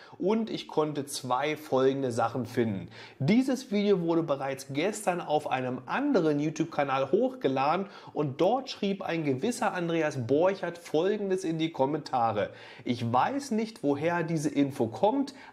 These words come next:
aber laut Rücksprache mit meiner Nachbarin, die im Jobcenter tätig ist, bekam ich folgende Antwort.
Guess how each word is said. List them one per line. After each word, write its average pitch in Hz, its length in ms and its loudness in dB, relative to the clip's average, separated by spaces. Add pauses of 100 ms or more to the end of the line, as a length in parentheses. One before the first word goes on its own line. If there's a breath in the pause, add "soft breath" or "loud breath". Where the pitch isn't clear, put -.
aber 143 240 2
laut 120 400 0
Rücksprache 185 680 0
mit 160 160 0
meiner 131 280 0
Nachbarin, 190 720 0 (280 loud breath)
die 143 100 6
im 113 180 0
Jobcenter 180 580 0
tätig 175 400 -2
ist, 156 220 -6
bekam 123 400 0
ich 143 120 -4
folgende 123 440 -2
Antwort. 110 540 -2